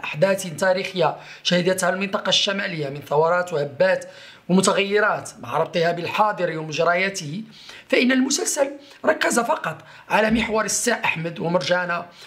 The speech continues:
وفضاء تطوان، مستبعدا فضاء فاس الذي تنتقل إليه الأحداث في الرواية. ونجد أن شريف الطريبق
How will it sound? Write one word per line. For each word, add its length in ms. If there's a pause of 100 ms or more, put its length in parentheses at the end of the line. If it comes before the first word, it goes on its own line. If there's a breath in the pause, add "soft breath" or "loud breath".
وفضاء 360
تطوان، 460
مستبعدا 540
فضاء 340
فاس 340 (340 loud breath)
الذي 220
تنتقل 400
إليه 420
الأحداث 580 (800 loud breath)
في 120
الرواية. 500 (480 loud breath)
ونجد 360
أن 220
شريف 280
الطريبق 380